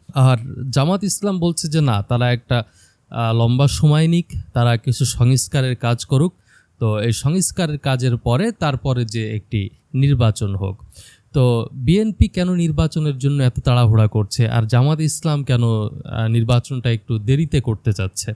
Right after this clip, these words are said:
এই বিষয়গুলো নিয়েই আজকের ভিডিওতে আমরা কথা বলবো ইনশাআল্লাহ। আমরা যদি বিএনপির বক্তব্যগুলো দেখি, তাহলে প্রথম দিকে গণ অভ্যুত্থানের পরের সময়টাতেই, সম্ভবত পরের দিনেই মির্জা ফখরুল ইসলাম আলমগীর তিনি বললেন যে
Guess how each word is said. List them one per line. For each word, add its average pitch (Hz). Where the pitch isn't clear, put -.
এই 175
বিষয়গুলো 139
নিয়েই 117
আজকের 123
ভিডিওতে 123
আমরা 113
কথা 113
বলবো 127
ইনশাআল্লাহ। 98
আমরা 196
যদি 196
বিএনপির 175
বক্তব্যগুলো 151
দেখি, 120
তাহলে 131
প্রথম 180
দিকে 175
গণ 143
অভ্যুত্থানের 165
পরের 165
সময়টাতেই, 127
সম্ভবত 143
পরের 143
দিনেই 123
মির্জা 127
ফখরুল 139
ইসলাম 117
আলমগীর 107
তিনি 127
বললেন 117
যে 110